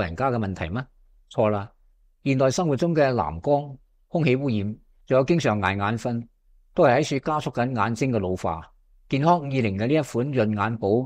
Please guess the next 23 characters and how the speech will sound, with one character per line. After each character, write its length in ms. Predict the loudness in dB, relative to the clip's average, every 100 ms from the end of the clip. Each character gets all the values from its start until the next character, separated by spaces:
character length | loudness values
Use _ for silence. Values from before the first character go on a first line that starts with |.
| -2
Eye 320 | -2 -2 -2 -2
Moist， 460 | -2 -2 -4 -12 -16 _ _ _
特 80 | -2
別 120 | 2
針 180 | 2 4
對 120 | 4
呢 80 | 4
一 60 | 4
點 220 | 2 0
提 180 | -2 0
供 160 | 0
咗 140 | 0 0
全 260 | -2 -4
方 240 | 0 0 2
位 160 | 0
嘅 60 | 0
保 100 | 0
護。 260 | -2 -4 -10 _ _ _ _
佢 120 | -2 6
包 200 | 6 6
含 120 | 4 2
藍 180 | 0 0
莓、 360 | -2 -4 -6